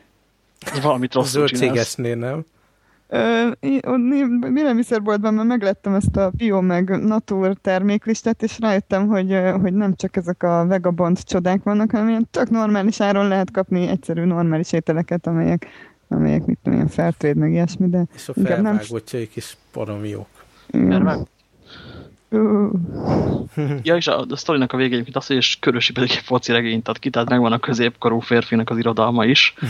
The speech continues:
Speaker 2: <laughs>
Speaker 1: Még valami időskori visszaemlékezés hódításaim lett kellett volna keresni a listában, de azt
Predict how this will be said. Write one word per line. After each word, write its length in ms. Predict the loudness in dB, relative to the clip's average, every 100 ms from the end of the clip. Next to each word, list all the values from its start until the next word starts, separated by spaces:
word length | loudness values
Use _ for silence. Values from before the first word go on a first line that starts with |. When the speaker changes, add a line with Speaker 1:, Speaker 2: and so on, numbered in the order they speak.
| 0
Speaker 2:
<laughs> 120 | 2 4 0 -8 _ _ _ -2
Speaker 1:
Még 220 | 0 2
valami 280 | 2 2 2
időskori 640 | 0 0 -2 -2 -2 -2 -4
visszaemlékezés 680 | -4 -4 -2 -2 -2 -2 -2
hódításaim 600 | -2 -4 -2 0 0 0
lett 140 | -2 -2
kellett 200 | -2 0
volna 140 | 0
keresni 340 | 0 -2 0 2
a 40 |
listában, 440 | 2 2 0 2
de 80 | 2
azt 240 | 0 -4